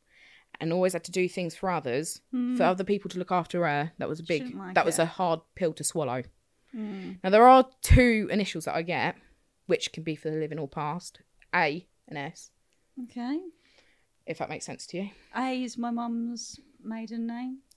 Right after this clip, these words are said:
Speaker 2: So
Speaker 1: Okay.
Speaker 2: Hellebong. That makes sense.
Speaker 1: Yeah.
Speaker 2: <laughs>
Speaker 1: Um, but I will say your nan doesn't take anyone's crap, and I can see where that comes from in your mum's side of the family and where you get it from.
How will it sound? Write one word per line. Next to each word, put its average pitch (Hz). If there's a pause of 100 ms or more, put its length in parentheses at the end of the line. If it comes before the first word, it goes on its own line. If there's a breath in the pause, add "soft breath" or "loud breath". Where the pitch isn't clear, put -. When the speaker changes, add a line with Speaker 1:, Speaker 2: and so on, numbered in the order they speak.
Speaker 2:
So 254
Speaker 1:
Okay. 349
Speaker 2:
Hellebong. 240 (140)
That 220
makes 196
sense. 240
Speaker 1:
Yeah. 196 (100)
Speaker 2:
<laughs> - (800 loud breath)
Speaker 1:
Um, 208 (800 loud breath)
but -
I 170
will 185
say 175
your 170 (260)
nan 175
doesn't 156
take 156
anyone's 151
crap, 139
and -
I 143
can 143
see 143 (560)
where 156
that 147
comes -
from 143
in 143
your 143
mum's 139
side 139
of 131
the 147
family 135
and 131
where 135
you 135
get -
it -
from. 131